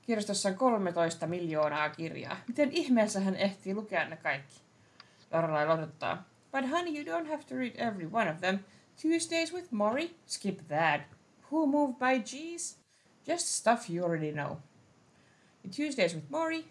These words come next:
tämä sosiologiprofessori Morin luona käydyistä visiiteistä kertova muistelma, onkin jo käyty läpi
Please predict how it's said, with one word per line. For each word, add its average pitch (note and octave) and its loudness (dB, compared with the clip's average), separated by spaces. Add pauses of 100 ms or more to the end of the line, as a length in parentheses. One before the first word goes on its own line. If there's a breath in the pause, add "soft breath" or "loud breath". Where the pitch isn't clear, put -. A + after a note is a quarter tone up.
tämä F#3 -2
sosiologiprofessori F3 -4
Morin G3+ 0
luona E3+ 0
käydyistä D#3 -4
visiiteistä G3+ -2
kertova D#3 -6
muistelma, A#3 -2 (280 loud breath)
onkin B3 0
jo E3 2
käyty D#3 2
läpi G3+ 0